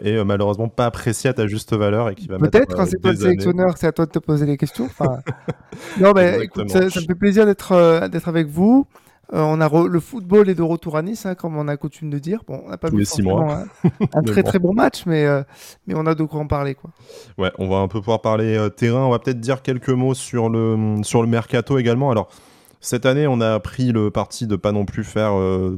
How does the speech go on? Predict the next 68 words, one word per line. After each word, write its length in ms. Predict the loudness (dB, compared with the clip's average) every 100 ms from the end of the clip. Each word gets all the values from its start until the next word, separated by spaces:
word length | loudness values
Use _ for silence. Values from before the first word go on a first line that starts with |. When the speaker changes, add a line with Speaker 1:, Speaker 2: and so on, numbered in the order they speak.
| -4
Speaker 1:
une 160 | 0 2
émission 560 | 2 0 -4 -4 -4
sur, 400 | -4 -6 -4 -2
euh, 160 | 0 -2
chaque 280 | -4 -8 -6
rumeur 420 | -2 0 2 0
ou 80 | -2
de 80 | -4
pas 160 | -4
faire 120 | -2
de, 160 | -2 -2
de 140 | -2
J 200 | -2 -4
T 180 | -2 0
mercato 440 | 0 0 -2 -2 -2
pour 140 | -2
commenter 300 | -2 0 -2
toutes 160 | -4 -2
les 80 |
rumeurs 320 | 0 0 0 -2
parce 260 | -8 -6
que, 200 | -2 -2 -4 -18 -20 -20 -8
ah 60 |
bah, 160 | -2 0
il 40 |
y 20 | 2
en 100 | 0
a 40 |
un 100 | 0
peu 100 | 0
beaucoup 500 | 0 -2 -2 0 2
et 60 | 0
en 80 |
plus 240 | -2 -6 -6
de 80 | -6
ça, 160 | -2
euh, 240 | 0 0 -2
un 60 |
peu 120 | -4
beaucoup 280 | -6 -6 -8
qui 160 | -10 -10
disent, 260 | -8 -4
euh, 220 | -2 -2 0
n'importe 480 | 0 -2 -4 -4
quoi. 180 | -2 0
Donc, 220 | -2 -4 -8 _ _
on 80 | -6
partage, 360 | -4 0 0 0
hein, 80 | 0
votre 220 | -2 -2
impatience 420 | -2 -2 -2 -2
d'avoir 220 | 0 -2
un 60 | -2
peu, 180 | -2 -4 -8 -20 _ -10
euh, 100 | -6
les 120 | -4 -2
premiers 360 | 0 2 2
joueurs 240 | 2 0 0
et 60 |
notamment 280 | 0 -2 0
le 60 | -2
latéral 320 | -2 -4 -2
gauche 220 | -2 -4
qu'on 120 | -6
attend, 400 | -6 -4 -2 0
euh, 40 | -2
depuis, 560 | -6 -10 -12 -6 -4
euh, 160 | -4